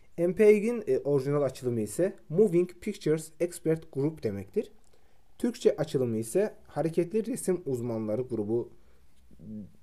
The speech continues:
anlamına geliyor. Özellikle M P E G bir, M P E G iki biçimlerinde standartları Genellikle Moving Picture Expert Group tarafından geliştirilen dijital video verisi sıkıştırma özellikleri ve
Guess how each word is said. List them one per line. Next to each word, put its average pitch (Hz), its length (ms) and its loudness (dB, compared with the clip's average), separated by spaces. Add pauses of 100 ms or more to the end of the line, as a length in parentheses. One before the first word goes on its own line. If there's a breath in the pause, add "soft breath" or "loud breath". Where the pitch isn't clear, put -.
(140)
anlamına 113 420 0
geliyor. 117 440 2
Özellikle 202 720 6 (460 soft breath)
M 196 180 6
P 185 160 6
E 156 80 6
G 139 280 2
bir, 123 300 0
M 156 200 0
P 156 80 4
E 143 80 10
G 135 140 2
iki 135 240 -4
biçimlerinde 113 560 2
standartları 113 880 -2 (460 soft breath)
Genellikle 175 640 4
Moving 170 460 6
Picture 170 300 -2
Expert 135 480 -2
Group 127 220 -4
tarafından 117 460 -2
geliştirilen 147 640 -2
dijital 156 440 -2
video 175 320 4
verisi 127 420 4
sıkıştırma 143 720 -4
özellikleri 120 760 2
ve 190 180 0